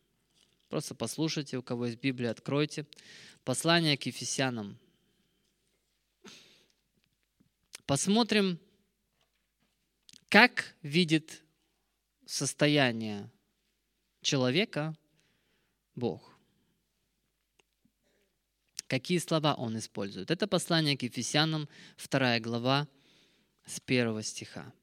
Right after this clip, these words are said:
Как видит состояние человека грешного Бог?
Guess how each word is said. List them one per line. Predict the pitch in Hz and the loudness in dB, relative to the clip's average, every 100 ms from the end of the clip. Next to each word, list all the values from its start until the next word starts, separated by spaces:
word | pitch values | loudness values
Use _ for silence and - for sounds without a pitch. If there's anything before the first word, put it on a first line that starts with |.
| _ _ _ _ _ _ _ _ _ _ _ _ _ _ _ _ _ _ _ _ _ _ _ _ _ - - | _ _ _ _ _ _ _ _ _ _ _ _ _ _ _ _ _ _ _ _ _ _ _ _ _ -20 2
Как | 196 214 | 4 4
видит | 151 160 160 - | 2 0 0 -8
состояние | - - - 139 170 233 226 | -8 -8 -4 0 2 0 -2
человека | 208 - 180 151 139 127 | -2 -2 -2 0 -2 -4
грешного | 120 123 127 - 120 117 | -4 -2 -2 -4 -8 -6
Бог? | 113 78 | -8 -8